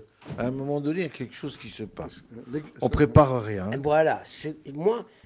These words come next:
Speaker 2: Les
Speaker 3: c'est,
Speaker 2: Grégor,
Speaker 1: on prépare
Speaker 2: hein.
Speaker 1: rien.
Speaker 3: c'est
Speaker 1: Si,
Speaker 3: que
Speaker 1: moi, un petit peu, mais le reste,
Speaker 3: Non,
Speaker 1: non.
Speaker 3: voilà, nous, nous, on arrive à la, i-, ici à la radio, on ne sait pas, on savait que tu devais venir,
Speaker 2: Mm.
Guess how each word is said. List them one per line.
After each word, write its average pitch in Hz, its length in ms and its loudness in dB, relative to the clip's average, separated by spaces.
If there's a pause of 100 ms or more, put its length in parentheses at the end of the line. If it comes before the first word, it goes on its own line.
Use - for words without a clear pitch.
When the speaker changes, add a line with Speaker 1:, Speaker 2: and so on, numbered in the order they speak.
(120)
Speaker 2:
Les 160 80 2
Speaker 3:
c'est, 165 60 0
Speaker 2:
Grégor, 151 320 6
Speaker 1:
on - 20 4
prépare 127 200 6
Speaker 2:
hein. 107 40 2
Speaker 1:
rien. 101 160 0
Speaker 3:
c'est - 220 -6
Speaker 1:
Si, 151 180 6
Speaker 3:
que 117 80 8
Speaker 1:
moi, 135 160 8
un 131 60 6
petit 120 300 -6
peu, 175 200 0
mais 120 200 -2
le 107 180 2
reste, 156 120 0
Speaker 3:
Non, 160 100 0
Speaker 1:
non. 143 60 -4
Speaker 3:
voilà, 151 300 0
nous, 190 340 2
nous, 175 120 8
on 180 160 8
arrive 147 300 -2
à 139 60 0
la, 139 220 -4
i-, 135 260 -8
ici - 240 -8
à 139 60 -2
la 131 120 -4
radio, 131 420 0 (800)
on 147 60 -4
ne 143 140 0
sait - 160 -12
pas, 156 400 -6
on 113 80 -6
savait 123 260 -6
que - 80 -16
tu - 100 -20
devais 104 220 -10
venir, 117 360 -4 (440)
Speaker 2:
Mm. 117 120 -8